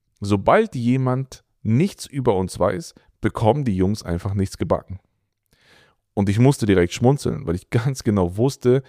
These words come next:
was er damit meint. Es gibt nämlich nichts Anstrengenderes als Leads, die weder verstanden haben, was du so tust, noch warum sie überhaupt mit dir sprechen sollten. Also Leute, die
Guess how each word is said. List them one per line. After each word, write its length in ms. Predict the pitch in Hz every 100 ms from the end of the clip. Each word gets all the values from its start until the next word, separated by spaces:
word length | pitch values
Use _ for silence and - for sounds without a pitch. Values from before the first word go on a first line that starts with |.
| _ _ _
was 480 | 98 - 101 110 - -
er 160 | 92
damit 260 | 90 85 82
meint. 380 | 82 95 76 -
Es 120 | -
gibt 160 | - -
nämlich 360 | 139 147 -
nichts 760 | 160 185 202 151 - - - - _
Anstrengenderes 880 | 113 120 - 110 85 85 - 120 - _ _ _
als 300 | 98 98 - -
Leads, 380 | 107 156 -
die 240 | - 113 104 - _ _ _ _
weder 420 | - 98 127 196 175
verstanden 600 | 127 - 123 123 95 107
haben, 360 | 104 101 101 -
was 480 | 98 95 113 156 -
du 120 | 107
so 140 | 98
tust, 360 | 101 117 120 -
noch 280 | 123 147 -
warum 520 | 107 110 123 156 160
sie 140 | 135
überhaupt 460 | 135 113 104 110 -
mit 120 | 113
dir 80 | 113
sprechen 400 | 104 - 131 90
sollten. 400 | 80 - - 107 - _ -
Also 280 | 107 131 -
Leute, 380 | 123 143 196 156
die 260 | 151 160